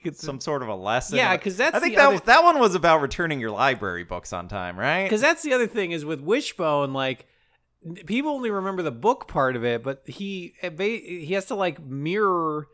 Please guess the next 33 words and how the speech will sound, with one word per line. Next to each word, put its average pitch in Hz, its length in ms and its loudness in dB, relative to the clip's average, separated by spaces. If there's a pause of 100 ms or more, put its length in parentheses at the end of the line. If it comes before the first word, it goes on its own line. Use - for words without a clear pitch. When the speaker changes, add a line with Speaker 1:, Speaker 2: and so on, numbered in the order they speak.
(400)
Speaker 1:
this, 143 500 -6
uh, 120 520 0
this 110 240 -12
morality 151 560 -2
tale 139 280 0
that's 131 140 -4
taking 147 280 -4
place 147 400 -6
in 135 100 -10
his 123 260 -8
owner's 160 460 -2
life 101 440 -6
Speaker 2:
Yes. 135 100 -10
Speaker 1:
against 139 360 0
a 123 60 -4
book 156 380 -2
that 131 120 -4
he 117 80 -6
once 113 320 -8
read. 95 220 -4
Speaker 2:
Yes, 143 260 2
it - 120 -2
usually 190 380 0
starts 160 340 0
with 147 120 0
something 151 320 0
along 131 320 0
the 123 100 -2
lines 117 380 -2
of, 104 360 0
"This 277 280 6
reminds 104 540 -2
me 107 260 -6